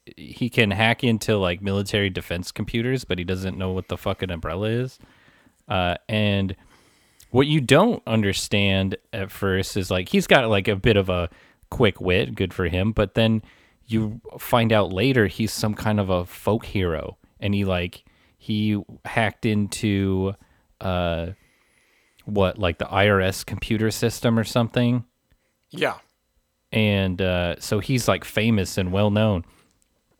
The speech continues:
Speaker 1: But
Speaker 2: Oh,
Speaker 1: at
Speaker 2: even
Speaker 1: no
Speaker 2: when he, even when he meets Josh, Josh goes like, "You're the
Speaker 1: "Do you
Speaker 2: Logan?"
Speaker 1: know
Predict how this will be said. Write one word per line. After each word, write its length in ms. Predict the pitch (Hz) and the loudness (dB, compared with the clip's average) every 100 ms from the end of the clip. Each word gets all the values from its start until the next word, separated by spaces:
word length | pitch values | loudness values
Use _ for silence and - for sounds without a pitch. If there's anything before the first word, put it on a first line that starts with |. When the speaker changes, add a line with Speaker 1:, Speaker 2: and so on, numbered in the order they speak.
| _ _ _ _ _ _ - - | _ _ _ _ _ _ -20 4
Speaker 1:
But 160 | 127 | 6
Speaker 2:
Oh, 40 | 120 | 6
Speaker 1:
at 20 | 120 | 6
Speaker 2:
even 80 | |
Speaker 1:
no 120 | 127 160 | 8 8
Speaker 2:
when 140 | 208 | 6
he, 240 | 180 180 - | -2 -8 -10
even 200 | 175 226 | -8 -4
when 80 | 190 | -4
he 60 | |
meets 240 | 156 156 - | -4 -6 -4
Josh, 360 | 139 135 120 - | -2 0 0 -4
Josh 220 | 120 120 | -10 -10
goes 220 | 127 107 | -8 -8
like, 120 | 104 - - - | -8 -14 -20 -10
"You're 260 | 190 170 | -2 0
the 720 | 127 113 135 151 175 208 214 202 | 0 -6 -8 -6 -4 -4 -4 4
Speaker 1:
"Do 200 | 127 123 | 6 6
you 180 | 143 | 6
Speaker 2:
Logan?" 140 | 160 151 | 6 8
Speaker 1:
know 480 | 131 147 151 - | 8 10 8 4